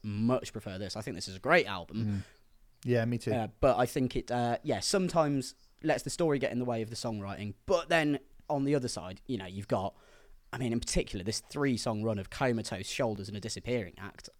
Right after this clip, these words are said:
Speaker 1: I mean, that's just,
Speaker 2: Mm-hmm.
Speaker 1: I, Shoulders. So, uh, to quote Renfrew Deadman, "Peek behind the curtain." In my notes, you know, I've done little notes of kind of, you know, trying to kind of have points to bring
Speaker 2: Mm-hmm.
Speaker 1: up about each song.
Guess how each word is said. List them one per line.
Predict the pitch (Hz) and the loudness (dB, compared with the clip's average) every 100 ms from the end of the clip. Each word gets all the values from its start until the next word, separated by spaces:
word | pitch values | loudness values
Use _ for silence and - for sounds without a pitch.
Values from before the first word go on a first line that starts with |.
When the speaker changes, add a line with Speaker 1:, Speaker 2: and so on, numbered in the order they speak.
| - | -10
Speaker 1:
I | 117 | -4
mean, | 117 113 | -2 4
that's | 185 117 | 4 4
just, | 123 117 | 0 0
Speaker 2:
Mm-hmm. | 110 123 | 0 0
Speaker 1:
I, | 120 135 - - - _ | -2 -6 -10 -20 -20 _
Shoulders. | - - 202 175 - 104 110 - - - - - - | -4 8 10 10 4 -6 -10 -12 -20 -20 -20 -18 -10
So, | - 107 - - | -4 -4 -6 -10
uh, | 117 104 - - | -6 -6 -8 -12
to | - | -8
quote | - 135 117 - | 4 4 4 -2
Renfrew | 131 110 107 | -2 -2 0
Deadman, | 107 101 104 - | -2 -2 -4 -2
"Peek | - 123 | -2 -2
behind | 107 107 101 | -2 -4 -4
the | |
curtain." | - 98 120 131 - - - - | -4 -6 -4 -10 -12 -20 -10 4
In | 160 160 | 6 8
my | 147 139 131 - | 8 8 6 4
notes, | 143 98 113 - - - | 4 4 2 -4 -8 -2
you | 127 | 0
know, | 113 | 6
I've | 127 | 8
done | 170 135 | 8 6
little | 131 131 | 6 6
notes | 131 117 | 4 4
of | - | 0
kind | - 123 | 0 2
of, | 117 110 - 95 113 | 2 -2 -4 -10 -6
you | 120 | -4
know, | 98 | -4
trying | - 123 | 0 0
to | 120 | 0
kind | 110 113 | -2 -2
of | |
have | 113 107 - - - - - - | 0 -2 -6 -18 -20 -20 -20 -2
points | - 214 180 | 8 8 8
to | - 151 143 131 - | 2 4 4 0 2
bring | 151 | 2
Speaker 2:
Mm-hmm. | 139 | 4
Speaker 1:
up | |
about | 143 117 | 4 2
each | 202 | 2
song. | 139 | 0